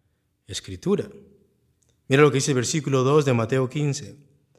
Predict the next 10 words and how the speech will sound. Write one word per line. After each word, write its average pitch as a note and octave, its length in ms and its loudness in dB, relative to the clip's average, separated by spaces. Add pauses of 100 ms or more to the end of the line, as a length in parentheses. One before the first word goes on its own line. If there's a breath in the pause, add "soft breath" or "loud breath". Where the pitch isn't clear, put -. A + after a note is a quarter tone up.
(1400)
"¿Por F3+ 240 2
qué C#4+ 100 4
tus C#4+ 200 0
discípulos A3 760 4
quebrantan G3 1200 4
la D3 120 -4
tradición G3 640 0
de C4+ 80 2
los F3+ 160 0
ancianos? E3 880 -4